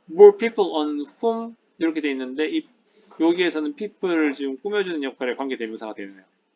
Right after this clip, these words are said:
맞죠? 오 번은 관계사. 민우야, 네가 오 번 할 만하다. 어, 오 번은 좀 어렵네. 헷갈리네. 네.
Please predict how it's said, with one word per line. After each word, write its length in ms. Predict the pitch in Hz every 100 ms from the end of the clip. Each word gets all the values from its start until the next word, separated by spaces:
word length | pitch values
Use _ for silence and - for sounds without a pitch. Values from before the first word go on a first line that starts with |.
| _ _ _ _ _ _ _ _ -
맞죠? 420 | 113 170 196 220 _ _ _
오 100 | 113
번은 280 | 110 110 151
관계사. 360 | 143 135 104 - _ _ _ _ _ _ _ _ - _ _ _ _ _ _ _ _ _ _ _ _ _ _ _ _ _ _ _ _ - - _ _ _ -
민우야, 340 | 175 185 151
네가 200 | 127 151
오 160 | 120 127
번 140 | 165
할 80 | 175
만하다. 320 | 170 170 139 139 185 _ _ _ - - _ - _ _ _ - - _ _ 127
어, 280 | 123 123 - _ -
오 80 | 120
번은 220 | 147 139
좀 140 | -
어렵네. 320 | 156 139 113
헷갈리네. 420 | - 156 143 110 104 - - - - - _ - - - -
네. 160 | 107